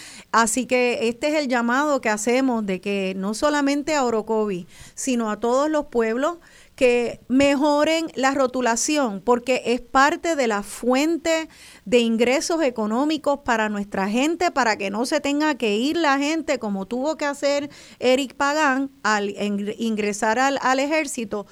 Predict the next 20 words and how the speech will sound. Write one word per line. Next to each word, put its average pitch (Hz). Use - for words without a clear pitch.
porque 240
Orocovis 285
no, 254
no 247
había 240
posibilidades 226
para 208
él. 190
Pues 240
ahora 262
Eric 302
felizmente 311
ha 262
regresado, 254
está 220
entre 277
Estados 240
Unidos 254
y 254
Orocovis 240